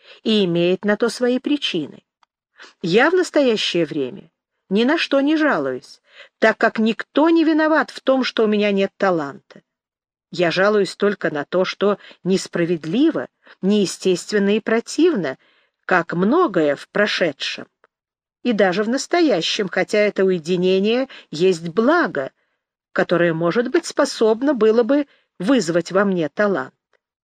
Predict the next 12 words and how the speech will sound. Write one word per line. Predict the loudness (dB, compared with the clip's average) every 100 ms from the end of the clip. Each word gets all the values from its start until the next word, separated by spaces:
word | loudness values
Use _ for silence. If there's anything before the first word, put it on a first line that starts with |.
| _ _ _ _ _ _ _ -8
Я | -2 -2
поеду | 0 -2 -2 -4 -6
в | -8
Британь | -8 -6 -2 0 0 -2 -8 _ _ _ _
и | -6
буду | -2 -2 -2 -6
там | -6 -6
работать. | -4 -6 -8 -12 -14 _ -20 -20 _ _ _ _ _ _ _ _ _ _ _ _ _ -20 _ _ _ _ -14
Среда, | 0 2 4 4 2 -2
двадцать | -2 -2 0 -6 -8 -4
первого | -2 0 0
июня. | 0 0 -4 -8 -10 -14 -18